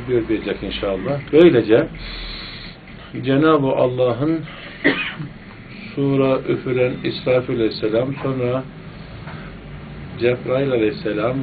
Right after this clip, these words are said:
onlara da "Siz de ölün." diyecek ve Allah Celle Celaluhu'nun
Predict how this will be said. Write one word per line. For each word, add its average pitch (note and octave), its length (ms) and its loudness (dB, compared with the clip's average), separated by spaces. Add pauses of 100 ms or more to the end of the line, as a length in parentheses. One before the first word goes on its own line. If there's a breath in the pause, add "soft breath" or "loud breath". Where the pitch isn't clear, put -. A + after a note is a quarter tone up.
onlara C3+ 440 2
da C#3+ 140 4 (100)
"Siz D3+ 180 -2
de C3 80 2
ölün." G#2+ 440 0
diyecek G#2+ 360 2 (1040)
ve C#3+ 240 6 (1300)
Allah B2+ 360 0 (160)
Celle A#2+ 340 0
Celaluhu'nun A#2 840 0